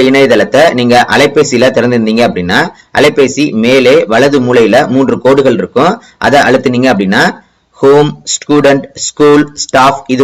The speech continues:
போன்று உங்களுக்கு காட்டப்படும். இதுல ஸ்கூல் அப்படின்னு இருக்கும், அதை அழுத்துங்க.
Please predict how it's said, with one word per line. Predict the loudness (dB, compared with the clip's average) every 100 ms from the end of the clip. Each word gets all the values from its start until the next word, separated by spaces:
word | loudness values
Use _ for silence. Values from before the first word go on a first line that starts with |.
| 0
போன்று | 0 0
உங்களுக்கு | 0 0 -2
காட்டப்படும். | -2 -2 -2 -2 -4 -12 -10 -2
இதுல | 0 2 2 0 -4
ஸ்கூல் | 0 2 2
அப்படின்னு | -2 0 0 -2
இருக்கும், | -2 -2 -2 -2
அதை | 0 2
அழுத்துங்க. | 0 -2 -2